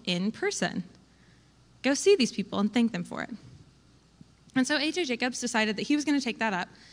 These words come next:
He was gonna partake in that challenge, and he decided that he was gonna thank every single person who contributed to his morning cup of coffee. Every single morning, he would go down to a coffee shop, grab a cup of coffee, and he wanted to thank everyone who provided that cup of coffee for him.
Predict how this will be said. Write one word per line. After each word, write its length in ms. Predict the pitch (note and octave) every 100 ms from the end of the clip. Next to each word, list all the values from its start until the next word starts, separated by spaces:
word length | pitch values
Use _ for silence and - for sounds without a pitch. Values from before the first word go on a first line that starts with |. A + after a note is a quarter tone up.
| - _
He 120 | C4
was 80 | B3+
gonna 220 | B3 A3+
partake 540 | A3+ - B3 C#4+ F4 -
in 120 | B3+
that 140 | C#4
challenge, 400 | - G#3 G3+ G3+
and 120 | G3+
he 420 | F#3+ E4 D#4+ D#4+ C4
decided 420 | A#3 A#3 A3 G3+
that 160 | G3 - - -
he 100 | -
was 100 | D4+
gonna 160 | C#4 B3
thank 240 | A3+ G#3 -
every 300 | B3+ C4+ E4+
single 280 | D#4+ C4+ C4
person 400 | G#3+ G3+ G#3 F#3+
who 100 | A3
contributed 640 | A3+ G#3 C#4+ C4+ C#4+ B3
to 100 | -
his 160 | A3 G#3
morning 420 | G#3+ B3 C4 C4+
cup 160 | A#3+ G3+
of 60 |
coffee. 420 | - F3 - F#3 - - - - -
Every 140 | C4 D4
single 220 | D#4 D4+
morning, 280 | A#3+ A3+ B3
he 100 | A3+
would 100 | G3
go 100 | G3
down 200 | G3 G3+
to 80 | F#3+
a 20 |
coffee 260 | F#3 E4+ F4+
shop, 200 | E4+ - - - -
grab 160 | - A3+
a 40 |
cup 120 | C#4
of 80 | C4+
coffee, 320 | G3+ F#3+ G3+
and 100 | G3+
he 80 | A#3
wanted 180 | A#3 A3
to 60 |
thank 260 | A3 G3 F#3+
everyone 500 | C4+ C4 C#4 B3+ B3
who 140 | A3+ G3+
provided 480 | - F#3 G3+ G#3+ F#3+
that 140 | -
cup 160 | A3 G3
of 60 |
coffee 280 | - F3+ F3
for 200 | - -
him. 200 | G3+ G3+